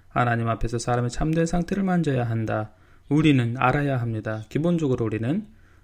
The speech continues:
알아야 합니다. 이 형제가 자매의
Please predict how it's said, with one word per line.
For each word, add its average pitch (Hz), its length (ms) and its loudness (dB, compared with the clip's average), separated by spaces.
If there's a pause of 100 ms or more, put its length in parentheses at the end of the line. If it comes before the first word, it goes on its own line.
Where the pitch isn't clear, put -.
(120)
알아야 123 500 2
합니다. 107 520 -6 (1600)
이 123 320 -2
형제가 135 880 0
자매의 127 760 2